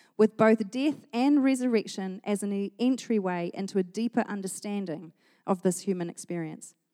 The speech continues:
And as that door is opened, we can be ushered into the deep and abiding fellowship of the divine community, Father, Son, and Holy Spirit.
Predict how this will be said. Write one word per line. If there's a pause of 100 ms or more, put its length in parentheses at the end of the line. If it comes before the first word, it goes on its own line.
(640)
And
as
that
door
is
opened,
we
can
be
ushered
into
the
deep
and
abiding
fellowship
of
the
divine
community,
Father,
Son,
and
Holy
Spirit.